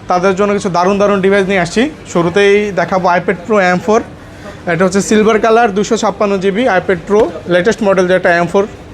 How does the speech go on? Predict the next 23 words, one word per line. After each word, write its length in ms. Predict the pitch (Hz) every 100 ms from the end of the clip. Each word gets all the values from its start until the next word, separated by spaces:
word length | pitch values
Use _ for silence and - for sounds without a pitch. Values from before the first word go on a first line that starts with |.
| - - -
সেটাই। 380 | - 180 175 233
এটা 140 | 202 202
মাত্র 260 | 196 214
তিনবার 320 | 202 220 214
চার্জ, 300 | 196 240 254 254
হান্ড্রেড 280 | 190 202 196
পার্সেন্ট 260 | 214 220
ব্যাটারি 280 | 185 180 180
হেলথ, 160 | 240 247
সাথে 280 | 202 185
each 140 | 190 202
and 120 | 196
everything 280 | 180 185 196
সব 120 | 202 196
কিছু 140 | 208
অ্যাভেলেবল 360 | 214 190 190 175
আছে। 260 | 165 233 - - - -
প্রাইস 200 | 208 196
পড়বে 160 | 208 226
মাত্র 300 | 220 202 240
এক 160 | - 208
লক্ষ 220 | 214 214
টাকা। 340 | 180 143 110